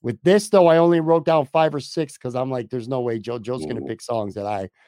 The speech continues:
Speaker 1: that I wouldn't." But that was definitely one of 'em. All right, so I got two here.
Speaker 2: Okay.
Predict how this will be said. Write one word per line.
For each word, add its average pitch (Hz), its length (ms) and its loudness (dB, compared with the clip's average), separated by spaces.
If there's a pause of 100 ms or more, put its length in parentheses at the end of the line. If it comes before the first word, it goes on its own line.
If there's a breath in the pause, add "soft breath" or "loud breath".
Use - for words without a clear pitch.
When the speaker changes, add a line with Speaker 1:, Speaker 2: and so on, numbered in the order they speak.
(240)
Speaker 1:
that 120 140 2
I 117 140 2
wouldn't." 101 360 2
But 98 160 -10 (200)
that 120 180 -2
was 131 120 -4
definitely 139 300 0
one 131 180 0
of 95 80 -8
'em. 95 140 -10
All 147 80 -2
right, 156 180 6
so 156 100 2
I 170 100 6
got 175 220 4
two 156 200 0
here. 127 340 2 (400)
Speaker 2:
Okay. 80 240 -4